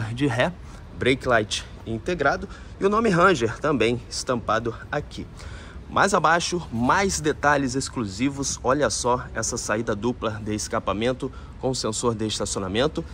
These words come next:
e, novamente, esse gancho aqui pra te ajudar aí numa condição de reboque. Pneu temporário presente nessa parte inferior. Olha só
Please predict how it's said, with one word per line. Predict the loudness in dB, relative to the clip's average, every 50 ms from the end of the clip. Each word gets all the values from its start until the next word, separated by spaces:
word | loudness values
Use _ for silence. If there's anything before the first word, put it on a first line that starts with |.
| -14 -10 -6
e, | -2 -2 -2 -2
novamente, | 0 2 2 2 2 2 2 2 2 0 0 0 -4 -6 -6 -8 -14 -14 -14 -12 -8 -4
esse | -2 -2 -2 -2
gancho | 0 4 6 6 6 6 4 2
aqui | 0 0 2 2 2 2 0 -4 -10 -6 0
pra | 2 4 4 2
te | 2 0 0
ajudar | 0 0 0 2 4 4
aí | 6 6 4 0 -2 -8 -14 -16 -14 -10
numa | -4 0 2 4 4 4 4 2 -2 -6 -2
condição | -2 0 0 0 0 2 2 2 2
de | 0 -2 -2 -2
reboque. | 0 0 -2 0 2 2 2 2 0 -6 -10 -12 -12 -14 -18 -18 -16 -16 -16 -16 -16 -16 -16 -16 -16 -16 -14 -8 -4
Pneu | 0 4 4 4 4 4 0 -4 -6 -2
temporário | -2 -2 -2 0 0 0 2 2 2 2 0 0 -2
presente | -2 -2 -2 0 0 0 0 0 0 -2 -4 -6 -8 -8 -6
nessa | -4 -4 -4 -4 -4
parte | -2 -2 -2 -2 -4 -6 -8 -6
inferior. | -6 -6 -4 -4 -4 0 2 2 2 2 0 -6 -12 -12 -12 -8 -4
Olha | -2 -2 -2 -2
só | 0 2 2 2 2